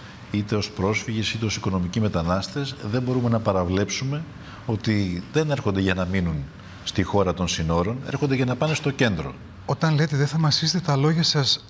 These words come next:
Speaker 2: τι ακριβώς εννοείτε, μπορείτε να το εξηγήσετε σε σχέση, φαντάζομαι, με τη συνέβρεσή σας την Παρασκευή το βράδυ; Ε, θα υπάρξει κριτική που θα επεκταθεί σε μια πιθανή ερμηνεία αυτής της παρέμβασης,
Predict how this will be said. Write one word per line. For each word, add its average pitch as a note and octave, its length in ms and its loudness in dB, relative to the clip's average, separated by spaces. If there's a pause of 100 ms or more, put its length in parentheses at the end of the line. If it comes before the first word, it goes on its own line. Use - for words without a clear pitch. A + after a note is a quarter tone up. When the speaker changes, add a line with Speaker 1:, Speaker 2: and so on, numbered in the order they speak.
Speaker 2:
τι F3 160 4
ακριβώς C3+ 460 2
εννοείτε, B2 320 2
μπορείτε A2+ 320 2
να A#2+ 80 4
το A#2 100 0
εξηγήσετε B2 520 0
σε A2+ 160 0
σχέση, - 360 0
φαντάζομαι, C#3 380 2
με C3+ 80 2
τη A#2+ 60 0
συνέβρεσή C3 460 2
σας C3+ 120 -2
την C#3 80 -2
Παρασκευή B2+ 440 0
το B2+ 120 0
βράδυ; B2 460 2 (440)
Ε, A#2 520 2 (140)
θα - 160 -2
υπάρξει B2 380 0
κριτική B2+ 480 -2
που C#3 140 -6
θα B2+ 100 0
επεκταθεί A#2 460 -2
σε C3+ 120 0
μια C#3+ 140 4
πιθανή C#3 360 2
ερμηνεία C3+ 520 4
αυτής C#3+ 260 -2
της - 180 -6
παρέμβασης, B2+ 800 2